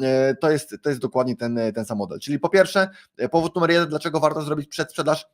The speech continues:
nie tracisz czasu na pomysł, który mógłby być nietrafiony, no nie? Twoja energia nie idzie w coś, co później się okazuje, że no i tak tego nikt nie chce. Powód numer dwa,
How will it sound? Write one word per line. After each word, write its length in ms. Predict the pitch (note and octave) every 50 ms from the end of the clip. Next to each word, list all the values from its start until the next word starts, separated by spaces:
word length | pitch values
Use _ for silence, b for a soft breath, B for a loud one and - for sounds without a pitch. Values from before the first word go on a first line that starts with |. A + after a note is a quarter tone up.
| _
nie 140 | A#2+ C#3 D3+
tracisz 340 | D#3 E3+ D#3+ D#3+ - D3 -
czasu 400 | - D3 C#3 - C#3 B2+ - - -
na 160 | A#2+ C#3+ D3+
pomysł, 360 | - D3 C#3 C#3+ C#3+ - - _
który 180 | - C#3+ B2+
mógłby 260 | B2+ C3+ C#3 C3+ C3+ A2
być 260 | A#2+ A#2+ - - _ -
nietrafiony, 540 | A#2 B2 - A2+ A2 - - G#2 G2 - - _ _
no 60 | -
nie? 200 | B2 D3+ F#3+ A3+ A3 B B B B
Twoja 200 | - - D3 C#3+
energia 460 | A#2+ C3+ C3+ D3+ E3 E3 D3 D#3 D3
nie 160 | C#3+ C3+ C#3 D3
idzie 200 | C#3+ A#2 B2+ A2+
w 60 | -
coś, 300 | - C#3+ C#3+ C#3+ - -
co 240 | - - B2+ B2 -
później 340 | - - C#3 C3+ C3 C3+
się 100 | B2+ C#3
okazuje, 440 | B2+ A#2+ - A2+ A2 B2 B2+ B2 B2
że 260 | A2 A2+ A2+ A2 A2 - -
no 160 | A2 B2 C#3
i 60 | D3
tak 140 | D#3 D3 -
tego 160 | - B2+ C#3+
nikt 140 | D3 C#3 -
nie 100 | B2+ G#2+
chce. 140 | - - _ _ _ _ _ _ _ _ _ _ _ _ _ _ _ _
Powód 240 | - D#3+ - E3 -
numer 180 | F3 D#3+ C#3 B2+
dwa, 260 | B2 A#2+ F#2+ -